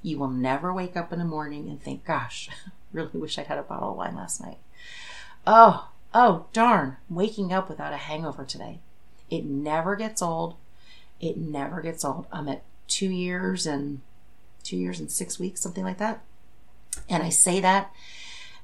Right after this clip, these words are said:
and it, it, when I say it, you know, it's like, if you're on the other side of it, if you're having, trying to have another day one, or you've had, you know, a thousand day ones, or you drank too much last night,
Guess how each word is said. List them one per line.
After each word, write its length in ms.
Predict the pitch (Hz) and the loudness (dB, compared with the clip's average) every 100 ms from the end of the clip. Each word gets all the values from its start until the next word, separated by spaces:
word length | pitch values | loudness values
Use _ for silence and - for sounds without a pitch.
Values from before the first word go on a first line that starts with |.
| - | -10
and 200 | - 180 | 2 4
it, 220 | 175 - - - | 4 0 -6 -8
it, 240 | - 196 - - - - - - - | 0 0 0 -14 -14 -14 -16 -14 -8
when 140 | - 175 | -2 0
I 120 | 156 | 2
say 560 | - - - 226 240 240 | 2 4 6 8 10 8
it, 140 | 233 | 4
you 100 | 196 | 0
know, 160 | 208 214 | 2 2
it's 160 | 202 | 0
like, 240 | 180 156 - - - - - - - - | -2 -2 -4 -14 -16 -14 -12 -12 -14 -10
if 160 | - - | -8 -2
you're 180 | 190 202 | 2 4
on 120 | 165 | 2
the 120 | 165 | 0
other 200 | 190 214 | 0 0
side 300 | 208 185 156 | 0 0 -2
of 80 | 156 | -2
it, 160 | 156 - | -4 -6
if 160 | - - | -8 -6
you're 100 | 170 | -4
having, 460 | 165 165 165 165 - | -4 -4 -6 -6 -10
trying 340 | - 165 170 | -4 -2 -2
to 80 | 165 | -2
have 120 | 165 | -4
another 320 | 156 156 151 156 | -2 -2 -2 -4
day 180 | 147 | -4
one, 480 | 147 156 143 160 170 165 | -6 -4 -4 -4 -6 -6
or 60 | |
you've 140 | 143 - | -8 -8
had, 220 | 143 135 - - | -8 -8 -10 -10
you 100 | 156 | -8
know, 220 | 139 151 - - | -6 -8 -10 -10
a 60 | |
thousand 380 | 170 147 143 147 | -2 0 0 -4
day 160 | 139 139 | -4 -4
ones, 580 | 139 139 160 165 - - - - - | -2 -4 -4 -4 -4 -6 -14 -14 -10
or 280 | 190 160 156 | 0 2 2
you 140 | 156 | -2
drank 280 | 151 156 143 | -2 -2 -2
too 120 | - | -6
much 240 | 151 139 - | -6 -6 -8
last 240 | 135 - | -4 -2
night, 240 | 143 156 | -2 -4